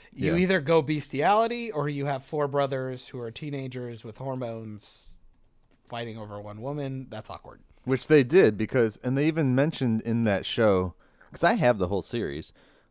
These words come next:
Speaker 2: duh.
Speaker 1: Mm-hmm.
Speaker 2: Um, <laughs> they even mentioned in the show that they're brother and sister, but Leonardo, like, keeps hitting on her, like, all the time.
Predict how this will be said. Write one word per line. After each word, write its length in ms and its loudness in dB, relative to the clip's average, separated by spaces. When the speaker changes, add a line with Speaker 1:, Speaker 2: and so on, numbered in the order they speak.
Speaker 2:
duh. 260 -2
Speaker 1:
Mm-hmm. 480 -12
Speaker 2:
Um, 1400 -4
<laughs> 100 -20
they 240 2
even 220 4
mentioned 340 4
in 100 4
the 80 4
show 260 2
that 180 4
they're 140 6
brother 320 2
and 100 0
sister, 380 0
but 220 0
Leonardo, 580 4
like, 220 0
keeps 240 -10
hitting 300 0
on 160 0
her, 120 -2
like, 220 -4
all 180 4
the 100 -2
time. 460 -2